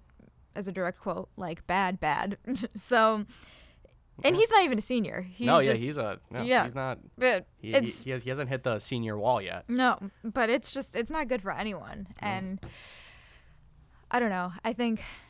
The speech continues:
Speaker 1: I guess the best thing to do is just to stay optimistic. Like,
Speaker 2: Yeah.
Speaker 1: you know, like, spend time with your friends, you know,
Speaker 2: Yeah.
Speaker 1: as much as you can.
Speaker 2: Exactly,
Speaker 1: You
Speaker 2: yeah.
Speaker 1: know, do what you can.
Speaker 2: No, I agree. I,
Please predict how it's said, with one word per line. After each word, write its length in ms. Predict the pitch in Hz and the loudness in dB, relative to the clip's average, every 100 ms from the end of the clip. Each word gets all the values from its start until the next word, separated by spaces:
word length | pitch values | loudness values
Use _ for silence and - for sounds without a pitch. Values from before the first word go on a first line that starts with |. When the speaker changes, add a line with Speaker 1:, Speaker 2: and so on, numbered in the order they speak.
| - - - | -20 -8 0
Speaker 1:
I 100 | 254 | 6
guess 360 | 285 - - - - - - _ - - _ _ _ | 6 4 -6 -14 -20 -20 -20 _ -20 -20 _ _ _
the 100 | 226 | -2
best 180 | 202 196 | 0 0
thing 120 | 208 | -2
to 80 | 185 | -2
do 140 | 175 | -2
is 160 | 170 196 | -4 -4
just 280 | 170 165 - | -4 -6 -4
to 60 | |
stay 180 | 180 175 | -8 -2
optimistic. 720 | 160 170 170 165 - 151 - - | -2 -2 -8 -8 -10 -14 -16 -10
Like, 180 | 202 190 | -8 -4
Speaker 2:
Yeah. 60 | |
Speaker 1:
you 60 | 220 | -2
know, 160 | 220 202 | 0 0
like, 220 | 202 196 _ _ - | -2 -4 _ _ -16
spend 320 | - 220 214 | -4 -2 0
time 440 | 202 185 180 180 - | -2 -4 -6 -10 -10
with 240 | 208 190 185 | -8 -6 -4
your 100 | 190 | -6
friends, 540 | 156 143 165 175 - - 190 | -4 -6 -6 -10 -14 -16 -16
you 140 | - 208 | -8 -6
know, 380 | 185 185 185 185 - - _ | -6 -8 -10 -14 -20 -20 _
Speaker 2:
Yeah. 200 | 311 - | -12 -4
Speaker 1:
as 120 | 233 214 | -2 -2
much 160 | 208 | -2
as 100 | 208 | -4
you 80 | 170 | -10
can. 480 | - 196 151 151 202 | -6 -6 -4 -6 -2
Speaker 2:
Exactly, 420 | 170 135 113 - | 0 2 0 0
Speaker 1:
You 60 | 226 | -4
Speaker 2:
yeah. 60 | |
Speaker 1:
know, 220 | 190 156 - 208 | -4 -6 -6 -6
do 160 | 254 254 | -2 2
what 140 | 233 | 2
you 100 | 202 | 0
can. 460 | 190 185 - 196 208 | -4 -4 -4 -4 -6
Speaker 2:
No, 120 | - | 0
I 100 | 135 | 0
agree. 160 | 131 120 | 2 0
I, 120 | 107 | -2